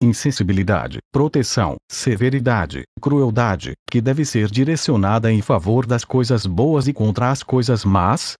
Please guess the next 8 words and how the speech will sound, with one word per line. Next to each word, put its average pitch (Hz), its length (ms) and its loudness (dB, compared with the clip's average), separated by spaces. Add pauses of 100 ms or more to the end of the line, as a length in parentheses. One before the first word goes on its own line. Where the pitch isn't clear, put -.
(100)
falta 139 480 -2
de 98 100 -2
piedade, 90 600 -2 (120)
força - 400 0
e 135 60 0
concentração, 127 800 0 (160)
entre 110 240 0
outras. 90 600 -4